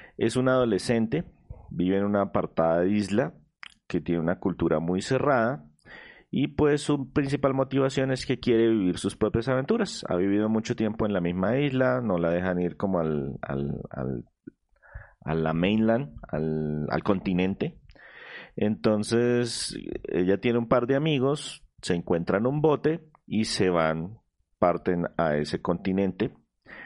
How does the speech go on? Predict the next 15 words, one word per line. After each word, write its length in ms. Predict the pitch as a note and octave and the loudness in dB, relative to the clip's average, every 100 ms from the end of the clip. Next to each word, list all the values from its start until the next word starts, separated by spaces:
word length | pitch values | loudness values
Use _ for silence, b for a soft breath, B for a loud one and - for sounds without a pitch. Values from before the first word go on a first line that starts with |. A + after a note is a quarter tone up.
| B | B
Allá 300 | - F2+ F2+ | -4 2 2
se 120 | F2 G2+ | 0 -4
encuentran 540 | - A2 G2 G#2 G2+ | 0 0 2 0 2
la 120 | F#2+ | 2
hija 180 | E2+ F2+ | 2 0
de 80 | F2+ | 0
un 80 | F2+ | 0
comerciante 1000 | A2 G#2 G#2+ - B2+ G#2+ A2 C3 C#3 - | 0 0 -2 -2 0 0 0 -4 -4 -4
y 160 | F#2 F2+ | -6 -4
son 340 | - F#2 F2 | 0 2 2
atacados 540 | F2+ A2+ - D#2 E2 | 0 0 0 0 0
por 220 | - F2+ E2+ | 0 0 2
un 340 | D#2+ D#2 D2+ | 0 -2 -2
peligroso 440 | E2+ D#2+ D#2 F2+ | 0 0 0 0
monstruo. 540 | F#2 G#2+ G2+ C3 F3+ | 2 0 0 -2 -4